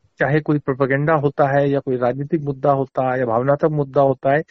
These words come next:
उससे वो जोड़ सकते हैं। तो कांग्रेस को यहाँ मीडिया, सोशल मीडिया और जो उनकी संगठन की कमजोरियां, आ,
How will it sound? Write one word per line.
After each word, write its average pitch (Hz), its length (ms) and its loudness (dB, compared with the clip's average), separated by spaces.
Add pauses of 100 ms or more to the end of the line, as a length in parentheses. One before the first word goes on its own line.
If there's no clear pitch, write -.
(300)
उससे 175 280 0
वो 185 140 4
जोड़ 156 300 2
सकते - 360 -4
हैं। 127 160 -2
तो 160 120 -4
कांग्रेस 160 500 0
को - 180 0
यहाँ 156 380 0 (360)
मीडिया, 156 500 2
सोशल 151 440 0
मीडिया 151 420 0 (140)
और 143 320 0
जो 143 140 -2
उनकी 143 280 -4
संगठन 139 440 -2
की 143 120 -10
कमजोरियां, 139 600 0 (400)
आ, 143 220 2